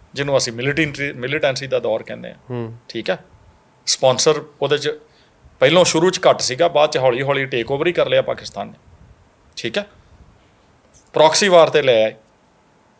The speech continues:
Speaker 1: ਸਾਡਾ ਲਾਸ ਕੀ ਹੋਇਆ? ਪੱਚੀ ਹਜ਼ਾਰ ਦੀ ਪੁਲਿਸ ਹੈ ਇਸ ਵੇਲੇ, ਅੱਸੀ ਹਜ਼ਾਰ ਦੀ ਸਟਰੈਂਥ 'ਤੇ ਖੜੀ ਹੈ। ਮੇਰੇ ਏਰੀਆ ਦਾ ਫਰਕ ਨਹੀਂ ਪਿਆ। ਠੀਕ ਹੈ?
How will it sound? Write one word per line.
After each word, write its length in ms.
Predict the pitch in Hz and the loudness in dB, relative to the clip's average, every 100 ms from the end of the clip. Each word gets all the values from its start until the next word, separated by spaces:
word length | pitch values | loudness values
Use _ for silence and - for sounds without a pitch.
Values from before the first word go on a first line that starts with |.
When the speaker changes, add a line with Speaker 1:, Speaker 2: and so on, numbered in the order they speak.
| _ _ - | _ _ -6
Speaker 1:
ਸਾਡਾ 320 | - 120 139 | -4 0 2
ਲਾਸ 260 | 120 117 | 2 2
ਕੀ 120 | - 131 | 0 -4
ਹੋਇਆ? 180 | 101 - _ _ _ _ _ _ _ _ _ - | -8 -12 _ _ _ _ _ _ _ _ _ -2
ਪੱਚੀ 240 | 165 254 | 0 2
ਹਜ਼ਾਰ 320 | 220 226 160 | 6 6 6
ਦੀ 120 | 143 160 | 4 -4
ਪੁਲਿਸ 380 | 143 135 139 | -6 -6 -4
ਹੈ 60 | 139 | -2
ਇਸ 160 | 123 143 | -4 -6
ਵੇਲੇ, 140 | 143 | -6
ਅੱਸੀ 220 | 135 160 | -6 -4
ਹਜ਼ਾਰ 200 | 151 127 | -2 -2
ਦੀ 100 | 117 | -2
ਸਟਰੈਂਥ 260 | 117 120 120 | -10 -10 -14
'ਤੇ 140 | - | -18
ਖੜੀ 200 | - - | -18 -20
ਹੈ। 80 | - _ _ _ _ _ _ _ _ _ 127 | -20 _ _ _ _ _ _ _ _ _ -12
ਮੇਰੇ 320 | 135 139 123 | -6 -2 0
ਏਰੀਆ 240 | 110 113 | 0 0
ਦਾ 100 | 117 | 0
ਫਰਕ 260 | 113 104 - | 0 -4 -8
ਨਹੀਂ 100 | 107 | -14
ਪਿਆ। 220 | 101 107 _ _ _ _ _ _ _ _ _ _ _ - | -14 -16 _ _ _ _ _ _ _ _ _ _ _ -16
ਠੀਕ 240 | - 190 | -12 -10
ਹੈ? 120 | 147 | -10